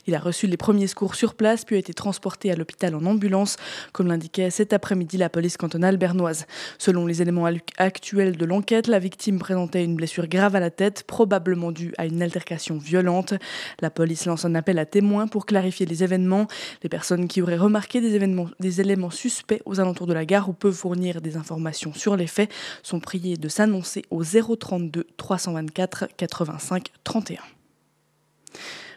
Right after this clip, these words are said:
Hôte d'honneur, quoi qu'il arrive, le canton d'Argovie devait être à l'honneur ce week-end lors du cent dix-septième marché concours national de chevaux. Malgré l'annulation de la manifestation,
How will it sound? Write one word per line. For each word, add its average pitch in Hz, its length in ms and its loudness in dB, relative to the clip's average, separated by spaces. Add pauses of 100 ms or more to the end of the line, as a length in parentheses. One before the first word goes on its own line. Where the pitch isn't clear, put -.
(160)
Hôte 240 280 0
d'honneur, 214 560 4
quoi 240 160 2
qu'il 240 200 2
arrive, 190 440 0 (260)
le 180 140 2
canton 170 260 -4
d'Argovie 175 420 0
devait 190 220 2
être 196 220 -2
à 175 40 2
l'honneur 226 380 4
ce - 80 -2
week-end 220 400 2
lors 190 140 0
du 170 100 -6
cent 190 160 -2
dix-septième 175 380 -2
marché 170 260 -4
concours 180 400 -4
national 170 460 0
de 156 80 -8
chevaux. 190 420 2 (400)
Malgré 170 300 -2
l'annulation 180 580 2
de 175 60 2
la 165 80 2
manifestation, 202 840 2